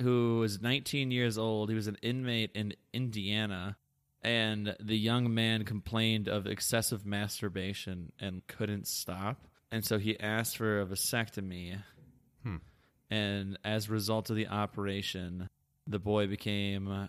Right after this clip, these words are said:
Speaker 1: more of a sunny disposition, brighter of intellect, and ceased to masturbate.
Speaker 2: What?
Speaker 1: I don't understand. <laughs> Why? That wouldn't change anything, <laughs> right? We'd already talked about how hormones and everything didn't change, so.
Speaker 2: Yeah, that's all,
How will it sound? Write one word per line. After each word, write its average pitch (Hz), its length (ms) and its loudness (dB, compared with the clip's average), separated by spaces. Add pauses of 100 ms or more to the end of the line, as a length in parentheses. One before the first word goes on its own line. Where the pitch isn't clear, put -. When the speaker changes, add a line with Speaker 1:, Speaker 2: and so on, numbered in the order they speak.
Speaker 1:
more 113 380 2
of 107 120 2
a 107 60 2
sunny 131 340 4
disposition, 117 680 0
brighter 113 400 2
of 107 100 0
intellect, 110 460 -2
and 98 80 -6
ceased - 540 0 (260)
to - 100 -4
masturbate. 98 680 -6 (200)
Speaker 2:
What? 147 520 6 (680)
Speaker 1:
I 143 80 12
don't 147 160 12
understand. 131 520 8 (120)
<laughs> 185 140 -8
Why? 117 500 12 (460)
That 135 220 12
wouldn't 147 220 8
change 135 300 4
anything, 98 380 -2
<laughs> 107 360 2
right? 165 320 8
We'd 143 180 6
already 143 240 8
talked 139 240 8
about 127 160 6
how 117 160 6
hormones 120 500 2
and 110 80 0
everything 104 300 0
didn't 98 200 -2
change, 101 340 -2
so. 95 280 -2 (380)
Speaker 2:
Yeah, 101 260 2
that's 110 240 0
all, 131 440 6